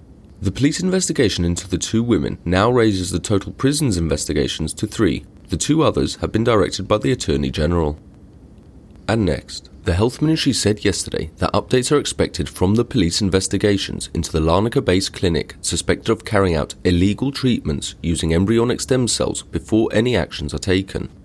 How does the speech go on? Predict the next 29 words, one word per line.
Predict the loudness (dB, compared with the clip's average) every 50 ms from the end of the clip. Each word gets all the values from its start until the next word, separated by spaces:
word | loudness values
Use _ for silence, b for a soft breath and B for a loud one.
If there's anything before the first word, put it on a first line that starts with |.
| -20 -20 -20 -12 -4
Police | 0 0 0 0 0 -2
investigations | -2 -2 -2 -2 -2 0 2 2 2 2 0 -2 -4 -6 -6 -4 -2
into | 0 0 0 0
the | -4 -4
clinic | -4 -2 -4 -4 -4 -4 -8 -10 -12 -2
in | -2 0 2
Larnaca | 4 4 2 2 0 -2 -4 -4 -4 -4 -4 -8
started | -12 0 2 2 2 2 0 0 2
in | 2 2 4
early | 2 2 2 0 -2
July | -2 0 2 2 2 2 2 0 -2 -6 -12 -20 -12 -2
after | -2 -2 -2 0 0 2
they | 4
received | 4 2 2 0 0 0 0 2 2
a | 0 -2
complaint | -2 -4 -2 -2 -2 -2 -2 0
by | 0 2 2
a | 2
patient | 0 -2 -2 -2 -2 -2 -6 -6 -8 -10 -10 -6
who | -6 -6
came | 0 0 0 0 0
from | -2 -2 -2
abroad | -2 -4 0 2 2 2 2 0 -6 -10 -8 -6
and | -4 0
paid | 0 0 0 2
large | 2 2 4 4 2 0
sums | -2 -2 -2 -2 0 0
of | 0 2
money | 2 0 0 0 -2 -2